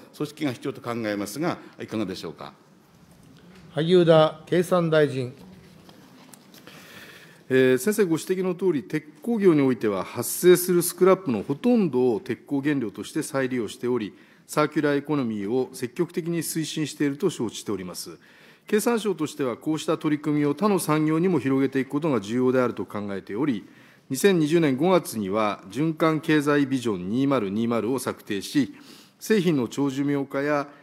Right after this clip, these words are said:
Speaker 3: シェアリングサービスなど、循環性の高いビジネスモデルの構築や、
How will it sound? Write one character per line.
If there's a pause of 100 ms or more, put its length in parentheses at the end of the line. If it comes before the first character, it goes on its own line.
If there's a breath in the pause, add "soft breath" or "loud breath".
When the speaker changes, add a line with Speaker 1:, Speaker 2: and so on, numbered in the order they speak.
(140)
Speaker 3:
シ
ェ
ア
リ
ン
グ
サ
ー
ビ
ス
な
ど、 (320 soft breath)
循
環
性
の
高
い
ビ
ジ
ネ
ス
モ
デ
ル
の
構
築
や、